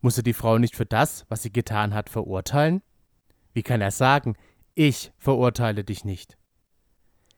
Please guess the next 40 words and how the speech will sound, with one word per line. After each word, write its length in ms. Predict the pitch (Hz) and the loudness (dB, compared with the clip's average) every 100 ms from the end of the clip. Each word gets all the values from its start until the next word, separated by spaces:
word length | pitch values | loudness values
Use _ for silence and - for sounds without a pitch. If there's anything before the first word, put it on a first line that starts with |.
| _ _ _ | _ _ _
Ich 120 | 110 | -8
glaube, 280 | - 120 156 | 0 2 4
Jesus 360 | 165 131 147 151 | 4 4 2 -2
kann 180 | 131 120 | -2 -2
das 180 | 110 | -2
sagen, 380 | - 104 107 151 160 _ | -2 -2 0 -2 -6 _
weil 200 | - 110 | -2 0
wenige 340 | 104 113 147 160 | 2 2 2 0
Zeit 220 | - 127 | -2 -4
später 340 | - 117 113 | -2 -2 -2
er 220 | 131 110 107 | -2 -4 -6
selbst 440 | - 117 143 - | -2 -2 -2 -4
das 160 | 147 - | -4 -4
Urteil 560 | 127 110 - 135 139 - | -4 -2 2 2 0 -6
für 180 | - 117 | -6 -2
die 140 | 123 | -2
Frau 420 | - 101 98 113 - | -2 -2 0 0 -2
auf 180 | 107 - | -4 -4
sich 160 | 117 | -4
nehmen 400 | 117 101 110 120 | -2 0 0 -2
wird. 220 | 101 90 - _ _ _ _ _ _ _ - | -4 -8 -14 _ _ _ _ _ _ _ -2
Jesus 300 | 117 131 175 | 0 2 0
stirbt 400 | - 131 - - | 2 2 0 -2
am 220 | 120 143 | 0 0
Kreuz 520 | - 113 120 - - - | 0 2 2 0 -8 -10
für 180 | - 113 | -4 -2
die 120 | 104 | -2
Schuld 400 | - 135 143 - - - | 2 4 2 -2 -12 -6
dieser 340 | 110 131 120 | -4 0 -2
Welt, 320 | 98 87 - _ _ _ | -2 -8 -12 _ _ _
für 220 | _ - 110 | _ -2 0
die 100 | 104 | 0
Schuld 480 | - 127 147 - - - | 4 4 4 0 -12 -2
dieser 300 | 127 117 143 | -2 2 0
Frau, 400 | - 110 107 135 _ _ _ | 2 2 2 0 _ _ _
sodass 300 | - 131 127 | -8 0 0
sie 120 | - 113 | 2 2
nicht 320 | 110 127 - | 2 0 -2
sterben 420 | - 107 92 95 | -4 -2 -4 -4
muss, 380 | 92 101 - | -4 -6 -8